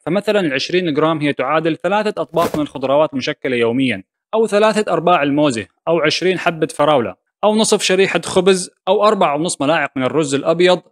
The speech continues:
أو ثلاثة ملاعق شاي من السكر في اليوم.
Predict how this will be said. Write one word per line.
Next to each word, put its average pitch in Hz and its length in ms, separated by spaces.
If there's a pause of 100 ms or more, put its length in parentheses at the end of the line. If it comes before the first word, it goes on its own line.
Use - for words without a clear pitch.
أو 240 140
ثلاثة 208 420
ملاعق 170 360
شاي 165 240
من 135 120
السكر 147 460
في - 80
اليوم. 110 280